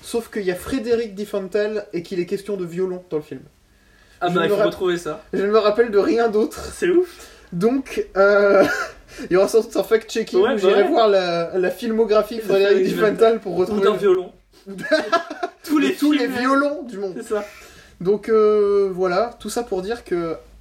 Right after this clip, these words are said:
Speaker 2: T'as chillé dans un bus.
Speaker 1: après l'effort, le réconfort. Et c'était mon premier chill.
Speaker 2: C'est ça. <laughs> J'aime bien cette expression de mon premier chill. Alors moi j'en ai un aussi dans un bus quand j'étais très jeune. Genre j'étais, euh, j'étais en C M, euh, un. Et,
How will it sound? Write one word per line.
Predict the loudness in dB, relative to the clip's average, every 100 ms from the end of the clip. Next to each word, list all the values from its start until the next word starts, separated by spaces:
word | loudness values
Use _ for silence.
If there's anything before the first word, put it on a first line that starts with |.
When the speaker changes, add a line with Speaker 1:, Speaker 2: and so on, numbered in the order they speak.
| -10
Speaker 2:
T'as | -8
chillé | -4 -2 -2
dans | -4
un | -8
bus. | -10 -4
Speaker 1:
après | -4 -2 0
l'effort, | 0 0 -2 -2
le | -2
réconfort. | -6 -8 -10 -8 -8 -10 -14
Et | -12
c'était | -4 -4
mon | -4 -6
premier | -8 -8 -10
chill. | -14 -16 -20
Speaker 2:
C'est | -18
ça. | -10 -10 -10 -12 -12 -12 -10 -8
<laughs> | -8 -8 -10 -12 -20 -20 -12
J'aime | -2 -2
bien | -2
cette | -6
expression | -10 -8 -6
de | -6 -4
mon | -4 -4
premier | -4 -4 -4
chill. | -6 -8 -8 -8 -14 -18 -12 -2
Alors | 0
moi | 0
j'en | -2 0
ai |
un | 0
aussi | -2 -4 -6
dans | -6 -6
un | -6
bus | -6 -8 -6
quand | -4
j'étais | -4 -4 -6
très | -4 -2
jeune. | 0 -2 -4 -10 -16 -16 -8
Genre | -6
j'étais, | -6 -8 -6
euh, | -6 -4 -6
j'étais | -10 -14 _ -4 -2 -2 -2 -2
en | -6
C | -12 -12 -2 0 0
M, | -2 -4 -8
euh, | -8 -6 -6 -6 -6 -6 -6 -8 -10
un. | -8 -8 -10 _ _ _ _ _ -20 -20 _
Et, | 4 4 0